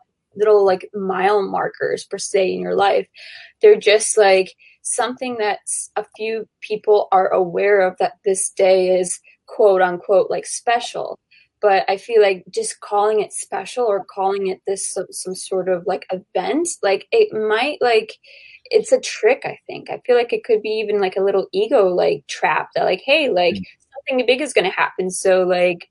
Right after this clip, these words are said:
Speaker 1: prepare
Speaker 2: Yeah.
Speaker 1: yourself."
Speaker 2: Well, yeah, and it's a way to, to forget about your current problems for a moment, because you're thinking, "Oh, well, that's all gonna change in no time. You know, I can't wait till that happens."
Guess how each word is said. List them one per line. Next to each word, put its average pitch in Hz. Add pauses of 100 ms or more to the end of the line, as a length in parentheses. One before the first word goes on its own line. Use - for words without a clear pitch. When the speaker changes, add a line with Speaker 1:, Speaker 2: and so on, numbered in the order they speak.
(120)
Speaker 1:
prepare 247
Speaker 2:
Yeah. -
Speaker 1:
yourself." - (340)
Speaker 2:
Well, 165 (160)
yeah, 165
and 143
it's 147
a 151
way 165
to, 131
to 131
forget 131
about 135
your 120
current 120
problems 127
for 131
a 127
moment, 127
because 117
you're 113
thinking, 117
"Oh, 165
well, 156
that's 151
all 156
gonna 139
change 160
in 117
no 147
time. 104
You 113
know, 113
I 113
can't 135
wait 135
till 117
that 143
happens." 107